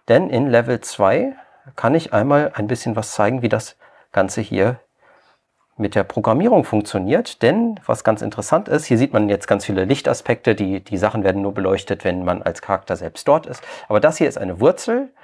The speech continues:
ähm, beziehungsweise ein, eine Dorne und diese Dorne hat ein Skript und dieses Dor-, Skript heißt Dornenskript und das ist in C-Sharp geschrieben.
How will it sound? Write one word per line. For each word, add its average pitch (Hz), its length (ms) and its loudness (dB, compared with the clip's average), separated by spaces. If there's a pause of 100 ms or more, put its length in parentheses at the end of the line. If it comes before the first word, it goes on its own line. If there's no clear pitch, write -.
(300)
ähm, 101 220 0
beziehungsweise 101 540 -2
ein, 85 240 -10 (320)
eine 87 300 -2
Dorne 190 380 4
und 139 120 0
diese 110 220 -4
Dorne 175 340 4
hat 143 180 -2
ein 117 160 2
Skript - 560 -2
und 98 120 -4
dieses 107 360 -4
Dor-, - 240 -2 (300)
Skript - 380 0
heißt 151 260 0
Dornenskript 110 720 2
und 92 120 -4
das 117 180 0
ist 117 140 -8
in 90 180 -6
C-Sharp - 480 0
geschrieben. 277 500 -4